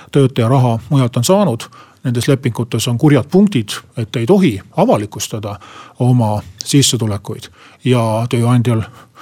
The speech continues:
töötajal võib tekkida küsimus, et kes lubas? Maksuamet tahtis head, aga tegelikult rikkus maksusaladust, tegi tööandjale teatavaks info töötaja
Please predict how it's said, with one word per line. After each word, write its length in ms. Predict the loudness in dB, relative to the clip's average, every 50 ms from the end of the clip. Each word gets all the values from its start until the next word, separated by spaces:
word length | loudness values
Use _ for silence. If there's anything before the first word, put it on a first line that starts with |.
| -20 _ -6 0
töötajal 360 | 2 2 2 2 0 0 0
võib 160 | 0 0 -2 -2
tekkida 240 | -2 0 -4 -2
küsimus, 480 | 2 2 4 4 4 4 2 0 -2 -2
et 80 | 0 0
kes 160 | 0 2 2
lubas? 380 | 2 2 0 -4 -6 -10 -16 -16 -20 _ _ _ _
Maksuamet 380 | -4 -4 0 2 2 2 2 0
tahtis 300 | -2 -4 -4 -4 -4 -2
head, 320 | 0 2 2 2 0 -2 -8 -16 -20 _ _ _ -2
aga 320 | -2 0 2 2 2 2 0 -6 -6
tegelikult 420 | -4 -2 -2 -2 -2 -4 -2 0 0 0
rikkus 240 | 0 0 -2 -2 -2
maksusaladust, 720 | -2 0 0 2 4 4 4 2 0 -2 -4 -6 -8 -10 -16 -20 -20 -20 -20 _ 0
tegi 240 | 0 2 2 2
tööandjale 560 | 2 4 4 6 6 4 4 2 2 0 2 2
teatavaks 600 | 0 0 0 -2 -6 -8 -6 -6 -6 -8 -8 -8 _ 0
info 400 | 2 2 2 2 2 2 2 2 -2 -4 -4
töötaja 460 | -4 -4 -4 -4 -6 -6 -6 -6 -8